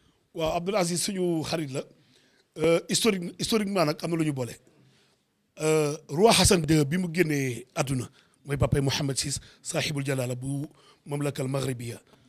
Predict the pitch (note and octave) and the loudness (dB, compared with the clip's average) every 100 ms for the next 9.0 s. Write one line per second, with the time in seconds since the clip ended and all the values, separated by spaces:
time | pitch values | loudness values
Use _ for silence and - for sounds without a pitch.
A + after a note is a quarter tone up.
0 | _ - _ C3+ D3 D#3 D#3+ D#3 D#3+ C#3+ | _ -20 _ -12 -6 0 2 2 4 2
1 | B2+ - - _ _ _ - F3 D3 D#3 | 0 -6 -14 _ _ _ -4 0 0 0
2 | - C#3+ C3+ B2+ - - D#3+ E3 E3 D3 | -2 -4 -8 -10 -10 -10 -10 -10 -8 -8
3 | B2+ C3 B2+ C3+ D#3 C#3 D#3 D3+ C#3+ C3+ | -10 -12 -14 -10 -8 -8 -8 -8 -8 -6
4 | C#3 B2+ - - - _ - - D#3+ F3+ | -6 -6 -12 -20 -20 _ -20 -12 -4 2
5 | E3 - - C3+ B2 - F3+ D#3+ - - | 2 2 -2 -4 -4 -2 -2 -2 -4 -12
6 | _ - C#3+ E3 D#3+ G#3+ - - _ _ | _ -16 -6 2 2 2 -6 -20 _ _
7 | _ _ F3+ D#3+ D#3+ D#3 G#3+ F#3+ B3 C4 | _ _ 0 2 2 2 2 2 2 2
8 | B3 D#4 D4+ - F3 G3+ E3 D3 A#2 | 4 6 4 2 -2 -2 -2 -4 -6